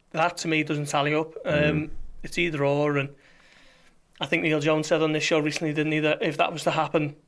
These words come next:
Speaker 1: Henderson might owe an explanation, and I
Speaker 2: Mm.
Speaker 1: think that that would be fair to say. So, um, that's another element that makes you think I'd still be shocked if, if he does move this summer.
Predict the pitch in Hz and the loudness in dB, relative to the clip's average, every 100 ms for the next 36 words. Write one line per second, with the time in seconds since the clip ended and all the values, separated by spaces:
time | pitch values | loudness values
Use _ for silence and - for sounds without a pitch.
0 | _ _ - - - 147 143 156 147 147 | _ _ -20 -14 -8 -6 -2 0 0 2
1 | 151 151 156 - 151 156 156 190 185 160 | 2 2 0 -2 0 0 2 2 2 2
2 | 156 165 170 156 - _ _ 139 143 - | 0 0 0 -2 -6 _ _ -6 -6 -2
3 | 143 151 143 151 143 - - _ _ - | -2 -2 -2 -2 -2 -6 -20 _ _ -2
4 | 160 156 156 147 160 208 - 196 190 190 | 2 2 0 0 0 0 2 4 6 8
5 | 190 190 180 - _ _ _ _ - - | 8 8 4 -10 _ _ _ _ -4 2
6 | 214 - - - 170 160 160 156 156 147 | 2 2 -4 0 2 2 2 2 0 -2
7 | 156 151 - - _ - 147 160 151 147 | 0 0 -2 -20 _ -8 -6 -4 -4 -4
8 | - - - - 156 139 - 160 147 139 | -6 -14 -14 -4 -4 -4 -4 -2 0 0
9 | 156 - 147 139 - 147 147 147 139 147 | 0 0 -6 -6 -6 -2 -2 -2 -4 -4
10 | 147 143 - 147 | -4 -4 -2 -2